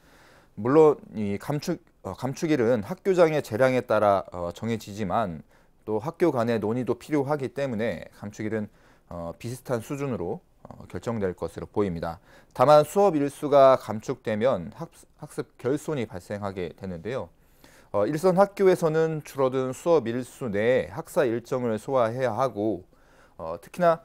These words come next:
고등학교 삼 학년 학생들은, 어, 일정 변경에 따른 혼란으로 입시 계획에, 어, 차질이 발생할 것으로 예상되는데요. 어, 이로 인한 대학 수학 능력 시험의 연기도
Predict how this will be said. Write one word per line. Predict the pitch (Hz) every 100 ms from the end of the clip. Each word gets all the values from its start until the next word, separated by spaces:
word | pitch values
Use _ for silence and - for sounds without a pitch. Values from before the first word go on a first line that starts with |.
| _ _ - _
고등학교 | - 147 160 160
삼 | 175 - 214
학년 | 202 202 170
학생들은, | 170 - 165 139 117 147 117 85 - -
어, | 90 80 82
일정 | 117 - 139 117
변경에 | 113 131 151 151 123
따른 | 113 98 110
혼란으로 | 156 151 139 98 110 - _ -
입시 | 117 - 139
계획에, | 120 107 92 90 - _ _
어, | 85 87
차질이 | - 160 131
발생할 | - 101 - 131 127 113
것으로 | 104 101 95
예상되는데요. | 90 95 113 98 87 85 113 131 90 _ _ _ _ _
어, | 110 110
이로 | 143 160
인한 | 170 175
대학 | 131 156 -
수학 | 180 175
능력 | 143 123 123 -
시험의 | - 107 107 101
연기도 | 95 113 110 85 80